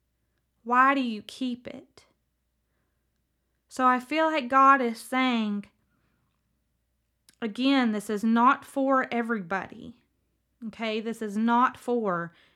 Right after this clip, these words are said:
everybody. I understand that. That's not what this word is about. But this word is for those that know that they know that they're holding on to things that are not good for them,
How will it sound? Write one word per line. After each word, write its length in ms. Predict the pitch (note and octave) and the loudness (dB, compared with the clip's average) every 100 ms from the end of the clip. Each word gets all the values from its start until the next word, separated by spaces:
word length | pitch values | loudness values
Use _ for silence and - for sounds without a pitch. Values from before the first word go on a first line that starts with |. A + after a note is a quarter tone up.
| - | -6
everybody. 680 | A3 G#3 G3+ E3+ - - - | -4 -2 -4 -6 -10 -12 -8
I 140 | G#3+ | -6
understand 720 | G#3+ G#3 F#3+ - A#3+ A3 G#3 F#3 | -6 -6 -10 -8 -4 -4 -4 -8
that. 140 | - | -10
That's 240 | - - A3 | -12 -10 -6
not 180 | G#3+ | -6
what 140 | - - | -8 -10
this 300 | G3 - G#3 | -10 -10 -4
word 200 | G3+ F#3+ | -4 -4
is 140 | F3 | -6
about. 500 | F3+ G3 F#3 F#3 - _ _ _ _ _ _ _ _ _ - _ - | -6 -2 -2 -2 -8 _ _ _ _ _ _ _ _ _ -20 _ -12
But 160 | A3+ | -6
this 200 | C#4+ D4+ D#4+ | -4 -4 -4
word 500 | C4+ C4 C4+ C4+ - | -2 2 4 2 0
is 180 | A3 | -8
for 220 | - A#3+ A3 | -8 -6 -6
those 720 | A3 A3 A3 A3 A3 G#3 A3 G3 _ _ _ _ _ | -2 -2 -2 -2 -4 -6 -12 -16 _ _ _ _ _
that 680 | G#3 A3+ G#3+ G#3 - - - _ _ - | -2 2 4 2 -2 -16 -20 _ _ -6
know 480 | A3+ A3+ A#3+ B3+ C#4+ | 0 4 4 4 2
that 220 | D4 C#4+ | 0 -2
they 180 | D4 C#4+ | -2 0
know 640 | B3+ A3+ F3 - - - _ _ _ _ _ _ | 2 2 0 -4 -10 -14 _ _ _ _ _ _
that 180 | A3+ A#3 | -8 -4
they're 140 | A#3+ A3+ | -4 -4
holding 520 | - C4 C#4 C#4 C4 | -4 0 2 2 2
on 320 | C#4 C#4 C#4 | 4 4 2
to 100 | A#3 | 0
things 960 | A3+ - A3+ F#3+ - A3 A3+ A3+ - - _ _ - | -4 -6 -4 -4 -8 -12 -12 -14 -20 -20 _ _ -6
that 120 | A3+ | 0
are 100 | A3+ | 2
not 360 | A3 A3+ G#3 F3+ | 4 2 0 -2
good 280 | A3 G#3 | -2 -2
for 220 | - G3+ F3 | -4 -4 -4
them, 540 | F3+ F#3 F#3 G#3+ | -8 -10 -10 -12